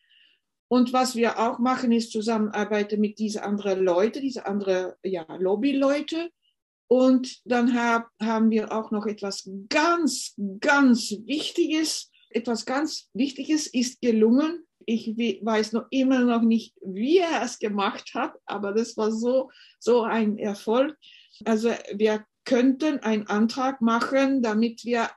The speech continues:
ein Mitglied geworden sind von einer Arbeitsgruppe der Europäischen Kommission.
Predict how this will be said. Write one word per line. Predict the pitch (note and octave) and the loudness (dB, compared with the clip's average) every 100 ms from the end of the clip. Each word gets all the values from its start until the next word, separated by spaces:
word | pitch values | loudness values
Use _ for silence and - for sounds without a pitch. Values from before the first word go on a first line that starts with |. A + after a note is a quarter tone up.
| _ | _
ein | G3+ F#3+ G3 G#3+ - | -6 -4 -6 -8 0
Mitglied | G#3 A3+ - C#4 C4 C#4 - - _ | 0 0 -2 -4 0 0 -2 -14 _
geworden | B3 G#3+ A3 A#3 A#3 B3 | -4 0 2 4 4 4
sind | A#3 A#3+ A#3 | 4 2 0
von | - G#3 G#3 - | -2 -6 -6 -10
einer | G3+ F#3+ F#3+ - | -12 -10 -12 -8
Arbeitsgruppe | G3 A#3+ D4 C#4+ C#4+ - - B3 B3 B3+ | -2 0 0 -2 -4 -8 -8 -8 -2 -2
der | G#3 G#3+ G3+ - _ | 0 0 0 -6 _
Europäischen | - G#3+ G3+ F#3+ A3+ A#3 A3+ - | -4 -4 -2 -4 -2 -2 -4 -10
Kommission. | - G#3+ F#3+ F3+ - A#3 A3 D#3 - | -6 -4 -4 -6 -4 2 2 2 -4